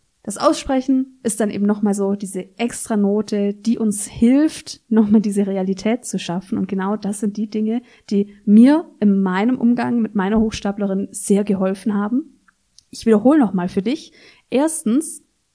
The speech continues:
nenn das Kind beim Namen. Finde einen Namen, der dazu passt. Wenn dich das Imposter-Syndrom anspricht,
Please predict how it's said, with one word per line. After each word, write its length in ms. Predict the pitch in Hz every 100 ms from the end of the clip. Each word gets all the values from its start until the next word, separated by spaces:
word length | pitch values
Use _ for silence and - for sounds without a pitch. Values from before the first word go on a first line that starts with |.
| _
nenn 280 | 220 254 294
das 200 | 233 -
Kind 340 | - 240 -
beim 160 | 202 196
Namen. 460 | 180 185 226 311 - _ _
Finde 260 | - 302 285
einen 160 | 226
Namen, 240 | 208 254 233
der 100 | 214
dazu 300 | 208 - 208
passt. 460 | - 285 - - _ _ _ -
Wenn 140 | 202
dich 120 | 196
das 160 | 196 190
Imposter-Syndrom 840 | 208 - 196 - 202 208 208 202
anspricht, 560 | 247 262 - 240 233